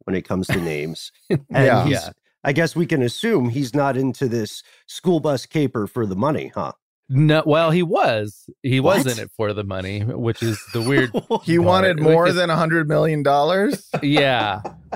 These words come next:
Speaker 3: He's
Speaker 2: Uh,
Speaker 3: like, "What
Speaker 2: he
Speaker 3: if
Speaker 2: mu-
Speaker 3: I had a hundred million and one dollars?" You know what's cool? A hundred million and one dollars.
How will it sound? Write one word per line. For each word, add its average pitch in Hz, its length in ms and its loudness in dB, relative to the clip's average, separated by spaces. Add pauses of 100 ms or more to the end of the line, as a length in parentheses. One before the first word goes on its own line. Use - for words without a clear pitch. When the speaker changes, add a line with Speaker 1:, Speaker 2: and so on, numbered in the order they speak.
Speaker 3:
He's 160 180 0
Speaker 2:
Uh, 156 180 6
Speaker 3:
like, 139 80 4
"What 170 120 6
Speaker 2:
he 180 60 4
Speaker 3:
if 160 40 2
Speaker 2:
mu- 160 80 2
Speaker 3:
I 151 140 4
had 151 240 2
a 135 80 2
hundred 139 400 0
million 135 520 2
and 120 220 0
one 151 380 2
dollars?" 101 440 2
You 143 120 0
know 185 100 4
what's 160 220 2
cool? 208 540 2
A 143 80 2
hundred 160 340 0
million 151 420 2
and 120 220 2
one 147 260 0
dollars. 107 640 -6